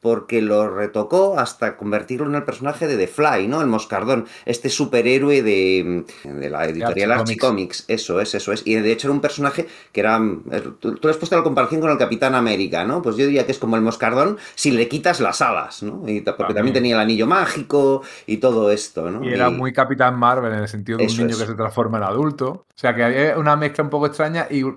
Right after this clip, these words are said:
Speaker 2: y resulta que el entintador que iba a entintar esas primeras páginas que iban a aparecer en algunas de las revistas que hab-, que editaban entonces, que eran revistas, eh, de historias sueltas, revistas antológicas, iba a ser Steve Ditko.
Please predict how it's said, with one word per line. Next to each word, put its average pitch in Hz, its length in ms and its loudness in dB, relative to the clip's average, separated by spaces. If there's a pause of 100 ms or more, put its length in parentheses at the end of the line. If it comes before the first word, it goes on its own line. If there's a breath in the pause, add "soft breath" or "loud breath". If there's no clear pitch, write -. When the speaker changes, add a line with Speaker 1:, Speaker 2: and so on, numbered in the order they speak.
Speaker 2:
y 123 220 -2
resulta 143 320 -2
que 170 60 2
el 175 60 0
entintador 165 640 2
que 156 140 0
iba 151 560 4
a 143 60 0
entintar 143 320 -2
esas 147 180 2
primeras 143 340 0
páginas 139 440 0
que - 80 -2
iban 123 120 4
a 127 40 4
aparecer 123 340 2
en 123 60 2
algunas 120 260 2
de 117 80 2
las 117 140 4
revistas 117 460 0
que - 120 -6
hab-, 113 220 -2
que 113 360 -4
editaban 110 380 -2
entonces, 120 460 0
que 110 80 -6
eran 104 100 -4
revistas, 107 640 -2
eh, 107 600 -8 (320)
de 104 380 -10
historias 107 440 -4
sueltas, 131 640 0
revistas 110 360 -2
antológicas, 120 640 -2 (260 loud breath)
iba 147 140 2
a - 40 0
ser 131 180 2
Steve 98 200 -8
Ditko. 120 440 -6